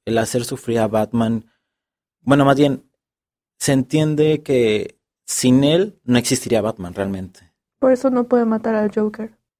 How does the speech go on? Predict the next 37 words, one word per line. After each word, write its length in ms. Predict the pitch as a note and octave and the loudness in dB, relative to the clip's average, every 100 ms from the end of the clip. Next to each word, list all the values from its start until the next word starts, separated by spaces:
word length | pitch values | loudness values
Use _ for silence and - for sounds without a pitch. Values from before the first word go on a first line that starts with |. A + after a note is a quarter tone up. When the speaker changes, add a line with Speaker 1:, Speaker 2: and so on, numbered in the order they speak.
| _ | _
Speaker 1:
Ninguno 420 | A#2+ A#2+ B2+ D#3 E3+ | 0 2 4 4 4
de 60 | |
los, 160 | A2+ A2 A#2+ B2+ | 4 0 -4 -4
sí, 160 | F#3 | -2
de 80 | E3+ | -2
hecho, 180 | D3+ E3 | -2 -2
ninguno 300 | D3+ C#3+ D3 | 0 0 0
de 60 | C#3+ | 2
los 140 | A#2 | 0
dos 120 | A#2+ | 0
creo 160 | - C3 | -6 -8
que 80 | - | -4
se 120 | C3+ | -8
puede 240 | - B2 | 0 2
matar. 420 | B2+ A2+ - A#2+ A2+ | 2 0 -2 -2 -2
Incluso 380 | G#2+ A#2 A2+ | -4 -6 -6
hasta 180 | C3 - | -4 -2
hay 160 | G#2 G#2+ | -2 0
películas 720 | - A2 G#2+ B2+ B2+ C#3 B2+ | 0 -2 -2 0 2 2 0
donde, 580 | A#2 G#2+ G#2 G#2 - _ _ _ | -2 0 -2 -4 -8 _ _ _
eh, 280 | G2+ G2+ _ _ | -12 -12 _ _
eh, 120 | A2+ | -2
la 140 | A2+ A2 | 0 2
tortura 500 | B2 A#2+ C3 C3+ C#3 | 0 2 0 0 0
que, 360 | B2+ G#2+ - _ _ _ _ _ _ _ | -2 -2 -2 _ _ _ _ _ _ _
que 140 | A#2 | 0
le, 120 | A2 A2 G#2 | 2 -2 -4
le 100 | G#2+ | 0
hace 240 | A#2 A#2 C3+ | 0 0 0
de, 580 | B2 A2 G#2 G2 F2+ | 2 2 0 -2 -4
de 180 | A2+ A2+ | -2 0
Joker 320 | A#2 A#2+ B2+ A#2 | 2 0 0 -2
a 120 | G2+ | 0
Batman 540 | G#2+ A2 B2 B2+ D3 - | 0 0 0 -2 -4 -8
es 200 | A2+ A#2+ | -4 -2
incluso 580 | G#2+ A#2 B2+ A#2 G#2 - _ | -2 -2 0 0 -2 -10 _
matándose 960 | A2 A2 A2 C3 B2+ B2+ B2 C3 C#3+ | 0 0 0 2 2 0 -4 -8 -8